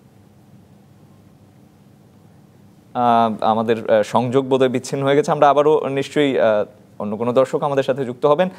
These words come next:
আমি আবারও একটু আলোচনায় ফিরতে চাই। উম, ডাক্তার সালে, আহ, মাহমুদ, আহ, তুষার, আহ, যেটি বলছিলেন যে চিকিৎসা, আহ, সেটা তো হলো সাধারণ রোগী যারা কম উপসর্গ রয়েছে,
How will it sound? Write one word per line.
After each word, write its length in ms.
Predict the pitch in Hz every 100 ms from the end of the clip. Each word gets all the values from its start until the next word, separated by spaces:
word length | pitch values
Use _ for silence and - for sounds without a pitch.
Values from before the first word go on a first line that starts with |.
| - - -
আমি 280 | 127 156
আবারও 260 | 139 143 165
একটু 160 | 165 170
আলোচনায় 400 | 156 160 170 160
ফিরতে 280 | 170 160
চাই। 240 | 143 104 92
উম, 220 | 110 104 - - _ - - - - - -
ডাক্তার 360 | 123 120 113 113
সালে, 400 | 123 120 123 -
আহ, 200 | 120 113
মাহমুদ, 340 | 110 123 131
আহ, 300 | 101 - 113 107
তুষার, 380 | 143 135 175 180
আহ, 220 | 143 139
যেটি 200 | 139 156
বলছিলেন 460 | 175 190 180 156 120
যে 120 | 120
চিকিৎসা, 580 | 120 175 185 - - 110
আহ, 60 | 87 113 120 - -
সেটা 240 | - 185
তো 80 | 208
হলো 140 | 208 202
সাধারণ 440 | 180 170 180 170
রোগী 220 | 135 107
যারা 200 | 107 127
কম 280 | 131 165 170
উপসর্গ 420 | 165 139 131 101
রয়েছে, 320 | 95 90 -